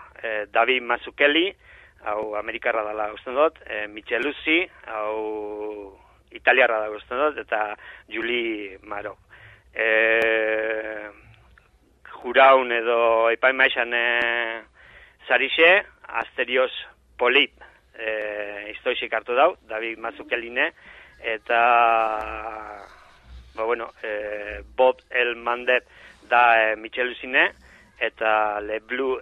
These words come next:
es un color chaud da Julie Marochen, eh, ba, historia, mila bederatzizero de hirurogeita hamalauan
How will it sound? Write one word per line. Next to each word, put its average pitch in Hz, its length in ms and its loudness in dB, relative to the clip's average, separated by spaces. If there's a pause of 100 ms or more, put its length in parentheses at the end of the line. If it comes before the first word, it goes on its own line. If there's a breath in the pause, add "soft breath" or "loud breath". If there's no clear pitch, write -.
es 123 420 2 (320)
un 127 200 -12
color 120 380 0 (420)
chaud 131 260 2 (420)
da 107 280 -4
Julie 117 260 -6
Marochen, 117 1120 -8
eh, 101 360 -10 (320)
ba, 98 300 -14
historia, 98 300 -14
mila 110 180 -10
bederatzizero 110 360 -10
de 110 220 -8
hirurogeita 127 380 -6
hamalauan 120 480 2